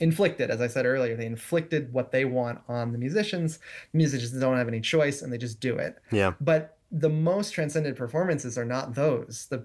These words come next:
Speaker 1: transcendent performances are the ones that are when everybody's bought in.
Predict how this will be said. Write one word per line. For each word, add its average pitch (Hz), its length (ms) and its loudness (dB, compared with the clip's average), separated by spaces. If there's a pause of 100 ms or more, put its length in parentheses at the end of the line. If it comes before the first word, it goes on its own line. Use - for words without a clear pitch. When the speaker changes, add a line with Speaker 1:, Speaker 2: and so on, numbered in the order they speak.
Speaker 1:
transcendent 156 480 2
performances 139 580 0
are 117 40 -4
the 117 100 0
ones 120 400 0
that 117 360 -2 (500)
are 117 240 4
when 120 160 -2
everybody's 120 520 0 (200)
bought 120 240 -2
in. 127 280 -6